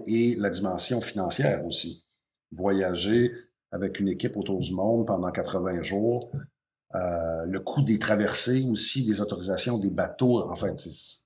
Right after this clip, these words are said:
c'était énorme. Donc, face à, face à mes peurs, face aux, euh, toutes les, les, les limitations qui se présentaient en même temps que le rêve, je me suis, euh, je me suis dit,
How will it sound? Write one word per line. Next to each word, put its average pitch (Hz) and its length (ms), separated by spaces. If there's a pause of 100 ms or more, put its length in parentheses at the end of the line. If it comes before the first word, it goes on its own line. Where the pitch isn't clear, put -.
c'était - 380
énorme. 101 420 (1000)
Donc, 123 300 (600)
face - 380
à, 98 600
face 120 240
à 110 80
mes 101 180
peurs, 127 420
face - 400
aux, 101 440
euh, 90 160
toutes 143 160
les, 127 80
les, 113 260
les 104 240
limitations 143 1000
qui - 120
se - 140
présentaient 117 720 (240)
en 117 160
même 110 360
temps 123 200
que 123 120
le 101 80
rêve, 104 480 (1040)
je - 140
me 117 120
suis, 135 500
euh, 110 440
je 101 100
me 117 80
suis 117 220
dit, 160 580